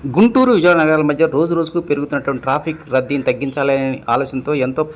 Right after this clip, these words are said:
ప్రతిష్టాత్మకంగా నిర్మాణం జరుగుతున్నటువంటి ఈ బైపాస్ రోడ్డుకు స్థానిక ప్రజానీకం సహకారం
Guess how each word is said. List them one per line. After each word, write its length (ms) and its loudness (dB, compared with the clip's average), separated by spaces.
ప్రతిష్టాత్మకంగా 720 -4
నిర్మాణం 380 2
జరుగుతున్నటువంటి 560 -2
ఈ 100 -6
బైపాస్ 400 2
రోడ్డుకు 340 -2
స్థానిక 280 -2
ప్రజానీకం 500 -4
సహకారం 380 0